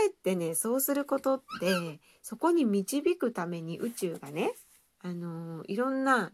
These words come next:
チャンスをこう出してくれるんですよ。で、それがもしかしたら転職につながることかもしれないし、今やってることじゃないかもしれないんです。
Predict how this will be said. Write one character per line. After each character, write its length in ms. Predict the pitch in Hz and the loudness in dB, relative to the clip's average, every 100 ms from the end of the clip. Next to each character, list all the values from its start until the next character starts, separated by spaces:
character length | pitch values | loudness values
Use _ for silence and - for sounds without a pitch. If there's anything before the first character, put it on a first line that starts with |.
| - | -6
チ 80 | 254 | -2
ャ 80 | |
ン 80 | 240 | -2
ス 100 | - | -2
を 80 | 170 | -6
こ 280 | - - - | -8 -12 -10
う 20 | - | -2
出 120 | 262 | -2
し 60 | - | -2
て 100 | 202 | -6
く 100 | 170 | -6
れ 80 | |
る 100 | 165 | -8
ん 60 | 165 | -10
で 60 | 160 | -12
す 100 | - | -16
よ。 100 | - _ _ | -20 _ _
で、 60 | 226 | -4
そ 140 | 254 | 0
れ 80 | 277 | 0
が 80 | 294 | 0
も 140 | 330 | -2
し 100 | 339 | -2
か 120 | - | -4
し 80 | 339 | -2
た 100 | 370 | -2
ら 140 | 349 302 _ _ _ | -2 -4 _ _ _
転 200 | 220 202 | -2 0
職 260 | 190 190 190 | 0 0 2
に 140 | 185 | 0
つ 120 | 180 | 0
な 120 | 190 196 | -2 0
が 100 | 214 | -2
る 100 | 233 | -4
こ 100 | 233 | -2
と 120 | 240 | -2
か 100 | 185 | -2
も 80 | 170 | -4
し 160 | - | -4
れ 100 | 185 | -2
な 140 | 247 247 | 0 -2
い 80 | |
し、 260 | 185 - 143 _ _ _ _ _ _ _ _ _ _ _ _ | -2 -8 -16 _ _ _ _ _ _ _ _ _ _ _ _
今 240 | 254 254 240 | -4 0 2
や 200 | 180 160 | 0 -4
っ 40 | |
て 200 | - 262 | -2 0
る 100 | 277 | 2
こ 140 | 294 | 0
と 100 | 285 | -2
じ 100 | 254 | -4
ゃ 60 | 180 | -4
な 180 | 185 285 | -4 -4
い 60 | |
か 120 | 370 311 | 0 0
も 100 | 233 | 0
し 120 | 202 | -2
れ 100 | 185 | -4
な 100 | 175 | -4
い 40 | |
ん 40 | 160 | -6
で 80 | 151 | -10
す。 160 | - | -12